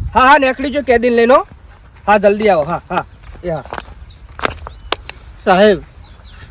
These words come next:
Speaker 2: સાહેબ, મને ઘેર જવા દો કે સાહેબ. સાહેબ, મારું કોઈ નહીં સાહેબ. અને સાહેબ, હું કદી સાહેબ આવો ગુનો નહીં કરું સાહેબ.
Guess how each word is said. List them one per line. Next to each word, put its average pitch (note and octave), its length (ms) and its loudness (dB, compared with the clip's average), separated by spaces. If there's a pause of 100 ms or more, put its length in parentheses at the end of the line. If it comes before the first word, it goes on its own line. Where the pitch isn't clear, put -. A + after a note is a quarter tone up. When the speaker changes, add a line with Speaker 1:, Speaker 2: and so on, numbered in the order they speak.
Speaker 2:
સાહેબ, G3 200 0
મને G#3 240 -2
ઘેર F3 240 -2
જવા F3+ 280 -2
દો A3 180 -2
કે A3 160 -8
સાહેબ. F3 280 -4 (920)
સાહેબ, G#3+ 220 0
મારું G#3+ 320 -2
કોઈ A3+ 260 0
નહીં A3 300 -2
સાહેબ. G#3+ 320 -2
અને A#3 320 -10
સાહેબ, A3 300 -4
હું A3+ 120 -6
કદી G3+ 440 -8
સાહેબ G#3+ 240 0
આવો G3 260 2
ગુનો G3 340 -6
નહીં G3 220 -8
કરું A3+ 360 -8
સાહેબ. - 180 -16